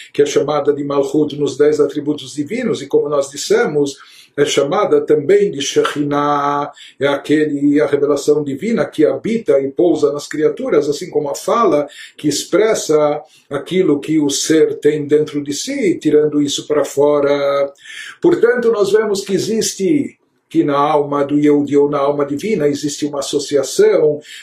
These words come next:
do Malchut como existe na nossa alma, que é a fonte da nossa fala, da nossa comunicação,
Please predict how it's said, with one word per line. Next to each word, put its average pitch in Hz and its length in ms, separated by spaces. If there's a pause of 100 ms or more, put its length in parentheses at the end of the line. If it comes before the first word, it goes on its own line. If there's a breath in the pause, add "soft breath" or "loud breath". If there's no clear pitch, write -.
do 147 200
Malchut 143 640
como 147 220
existe 147 420
na 139 140
nossa 143 280
alma, 139 360 (420 soft breath)
que 185 120
é 180 60
a 143 100
fonte 147 540
da 139 180
nossa 139 340
fala, 151 760
da 139 180
nossa 143 240
comunicação, 151 960